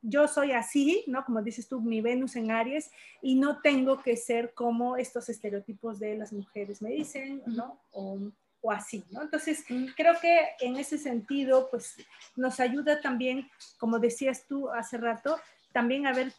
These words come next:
Speaker 1: qué tenemos como lo que generalmente se conoce como algo femenino o masculino, que hombres y mujeres tenemos esas, esas características y esas potencialidades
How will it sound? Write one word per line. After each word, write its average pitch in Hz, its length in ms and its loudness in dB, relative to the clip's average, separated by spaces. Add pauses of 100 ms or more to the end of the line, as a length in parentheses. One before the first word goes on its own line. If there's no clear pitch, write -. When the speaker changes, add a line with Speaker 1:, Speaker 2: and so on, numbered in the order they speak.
(120)
Speaker 1:
qué 277 380 0
tenemos 254 540 0
como 220 500 0 (320)
lo 269 220 6
que 285 120 0
generalmente 311 720 4
se 302 160 -6
conoce 247 360 -2
como 233 160 0
algo 262 200 0
femenino 247 580 -2 (100)
o 214 80 0
masculino, 254 880 -4 (340)
que 262 160 2
hombres 302 400 2
y 285 40 0
mujeres 262 440 0
tenemos 254 580 -2
esas, 247 600 -4
esas 233 420 -8
características 220 800 -6
y 226 40 -2
esas 240 200 -6
potencialidades 208 1120 -4